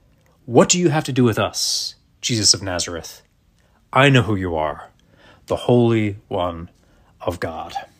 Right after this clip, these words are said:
Now, some scholars think that, you know, the demon is saying Jesus' name and saying his identity as the Holy One of God in order to cast a spell on him, right? The,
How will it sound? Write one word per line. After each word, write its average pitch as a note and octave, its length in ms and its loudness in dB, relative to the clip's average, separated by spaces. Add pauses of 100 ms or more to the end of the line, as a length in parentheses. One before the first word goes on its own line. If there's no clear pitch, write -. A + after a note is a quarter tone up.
(840)
Now, A#2 60 -2
some - 180 4
scholars B2+ 360 6
think B2 200 0
that, - 320 2
you G#2 60 -8
know, F2+ 60 -6
the F2+ 100 -8
demon A#2+ 260 2
is - 340 0
saying C3 340 4
Jesus' A2 420 2
name A#2+ 380 2
and F2 260 -6
saying - 200 -2
his G2 100 -2
identity G#2 460 -4
as G2 80 -4
the F#2+ 80 -6
Holy G#2+ 180 -2
One G2 140 -4
of F#2+ 80 -8
God G2 360 0 (300)
in A2+ 120 -2
order A2 200 0
to - 120 -10
cast - 280 -4
a - 20 -4
spell C3+ 580 6
on G2 200 -2
him, E2 420 -8
right? G2+ 220 -2
The, F#2 300 -8